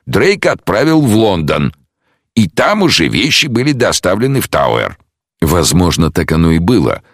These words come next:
но сам подумай, камердинер не джентльмен. Он не возил с собой гардероб с тремя сменами одежды на каждый день».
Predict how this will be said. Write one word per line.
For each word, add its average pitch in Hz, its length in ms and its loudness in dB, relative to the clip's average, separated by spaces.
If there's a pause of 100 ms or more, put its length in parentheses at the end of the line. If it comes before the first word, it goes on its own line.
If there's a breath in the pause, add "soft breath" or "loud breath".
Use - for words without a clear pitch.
(160)
но 71 140 0
сам 104 280 0
подумай, 53 560 -4 (200)
камердинер 80 760 0
не 73 220 2
джентльмен. 60 800 -2 (140)
Он 85 200 2
не 95 100 2
возил 98 400 0
с - 60 -2
собой 57 360 0
гардероб 67 560 0
с - 100 -2
тремя 69 340 0
сменами 65 480 -2
одежды 71 480 -2
на 67 160 0
каждый 62 440 -4
день». 57 400 -4